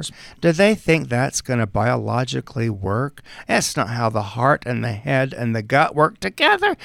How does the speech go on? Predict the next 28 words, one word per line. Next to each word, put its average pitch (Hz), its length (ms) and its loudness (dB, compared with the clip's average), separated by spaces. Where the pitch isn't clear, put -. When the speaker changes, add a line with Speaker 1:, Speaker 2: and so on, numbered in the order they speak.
Speaker 2:
Them 294 180 4
kids 349 320 2
are 381 80 4
gonna 349 240 4
love 320 520 4
their 196 200 6
mothers 156 540 4
or 151 160 4
their 143 180 4
fathers, 135 640 4
and 180 180 2
they're 226 120 6
not 240 260 4
gonna 143 320 2
choose 147 600 6
to 147 100 -4
be, 135 140 -4
go 147 220 4
become 139 440 -2
a 147 60 4
Mormon 143 500 2
just 139 180 -6
because, 135 420 0
"Oh, 151 180 4
now 135 240 4
I 123 100 4
get 139 380 2
to, 98 260 -6